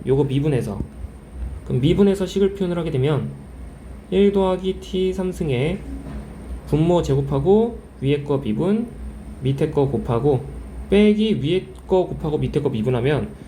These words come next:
삼 T 곱하기 삼 T 제곱이니까 구 T 삼 승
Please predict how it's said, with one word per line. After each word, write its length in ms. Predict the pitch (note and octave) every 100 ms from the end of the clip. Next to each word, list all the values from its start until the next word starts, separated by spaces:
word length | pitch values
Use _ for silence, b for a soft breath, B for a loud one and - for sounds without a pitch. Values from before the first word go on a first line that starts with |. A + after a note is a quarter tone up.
| B B -
삼 260 | - A3
T 100 | A3
곱하기 360 | A3+ G#3+ F3 D#3
삼 160 | D#3 D#3
T 100 | C#3
제곱이니까 600 | A#2 A2 G#2+ G#2+ C#3 - - - - - - - - - - - - - - -
구 160 | - C3+
T 120 | D3+
삼 160 | E3+ D#3
승 160 | A2